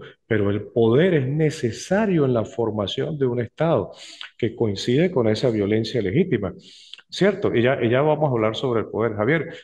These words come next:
tu opinión sobre, su opinión sobre la soberanía.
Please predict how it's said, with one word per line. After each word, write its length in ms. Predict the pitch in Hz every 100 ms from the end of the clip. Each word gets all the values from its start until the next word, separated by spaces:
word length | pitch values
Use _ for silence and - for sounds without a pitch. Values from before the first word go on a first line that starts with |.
| _ _ _
tu 100 | 131
opinión 400 | 117 117 135 151
sobre, 380 | - 147 127 107
su 140 | -
opinión 360 | 113 113 123 135
sobre 280 | 139 123 110
la 100 | 98
soberanía. 640 | 104 95 90 104 120 85